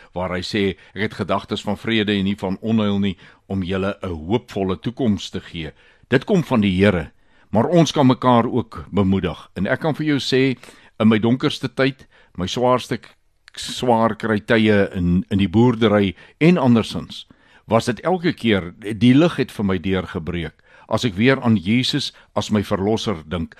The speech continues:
weer besef wat hy vir my gedoen het, toe hy my soos 'n kool uit die vuur gered het en my 'n heel nuwe lewe gegee het.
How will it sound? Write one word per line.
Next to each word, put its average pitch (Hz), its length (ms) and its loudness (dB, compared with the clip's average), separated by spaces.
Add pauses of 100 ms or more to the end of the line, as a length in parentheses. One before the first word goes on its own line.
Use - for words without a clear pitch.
(180)
weer 123 340 4
besef 123 400 0
wat 123 140 0
hy 104 120 0
vir 107 160 -4
my 101 180 2
gedoen 104 380 0
het, 85 200 -4 (320)
toe 113 180 4
hy 107 300 2 (160)
my 110 580 2 (200)
soos - 300 -4
'n 101 340 0 (560)
kool 147 500 2 (280)
uit 117 120 0
die 107 120 0
vuur 156 320 -2
gered 101 480 -2
het - 220 -6 (400)
en 101 480 2
my 104 260 2
'n 101 140 0
heel 127 300 2
nuwe 110 260 6
lewe 104 360 2
gegee 90 440 -8
het. 78 120 -10